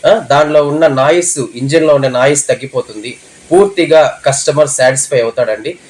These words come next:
ఇంజిన్ యొక్క లైఫ్ కూడా పూర్తిగా మారిపోతుందండి, చాలా బాగా వస్తుంది. కా-, ఇది చేసుకోవడం వల్ల చాలా, చాలా, చాలా బెనిఫిట్ అండి. పూర్తిగా కాలుష్యాన్ని మనం అరికట్టవచ్చండి.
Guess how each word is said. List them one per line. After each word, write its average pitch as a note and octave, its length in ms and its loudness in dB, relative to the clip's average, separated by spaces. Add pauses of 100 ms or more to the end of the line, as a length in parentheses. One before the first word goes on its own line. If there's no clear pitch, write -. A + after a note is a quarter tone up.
(140)
ఇంజిన్ F#3 360 2
యొక్క D#3+ 580 2
లైఫ్ D3+ 260 0
కూడా D3 380 2 (160)
పూర్తిగా D#3+ 360 2
మారిపోతుందండి, B2 840 -2 (100)
చాలా C3+ 160 4
బాగా C#3 300 2
వస్తుంది. A#2+ 500 -8 (400)
కా-, C3 420 4
ఇది C3 220 -4
చేసుకోవడం C#3+ 520 2
వల్ల B2 280 0 (100)
చాలా, C3+ 340 2
చాలా, C3+ 300 0
చాలా C#3 140 0
బెనిఫిట్ B2 460 -4
అండి. A2+ 260 -8 (160)
పూర్తిగా E3+ 360 2
కాలుష్యాన్ని C#3 640 0
మనం C3+ 340 -2 (300)
అరికట్టవచ్చండి. B2+ 880 -2